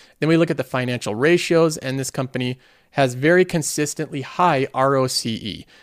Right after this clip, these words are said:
which is a primary focus for Terry Smith, the high returns on capital employed.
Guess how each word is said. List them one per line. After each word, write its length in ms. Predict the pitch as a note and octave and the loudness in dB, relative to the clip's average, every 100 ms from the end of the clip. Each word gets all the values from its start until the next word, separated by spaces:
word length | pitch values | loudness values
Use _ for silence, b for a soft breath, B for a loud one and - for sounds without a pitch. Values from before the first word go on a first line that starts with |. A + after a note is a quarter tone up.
| b | b
which 160 | - C#3+ | 0 2
is 160 | C#3 | 2
a 80 | C#3+ | 0
primary 580 | C3+ - F3+ F#3+ G3 F#3 | -4 -4 0 2 2 0
focus 600 | F3 E3+ E3 A#2 A2 - _ | 2 2 2 -2 -6 -8 _
for 180 | - C#3 | -4 -2
Terry 300 | - C3 A#2 | -2 -4 -4
Smith, 360 | - G2+ - _ - | -8 -12 -14 _ -4
the 100 | C#3 | -2
high 160 | C3+ F3 | 2 2
returns 480 | E3+ E3 E3 D3 C3 | 2 0 -4 -4 -4
on 100 | B2 | -6
capital 420 | - B2 - A2+ | -6 -6 -6 -8
employed. 460 | G#2 - G#2 - | -8 -8 -10 -10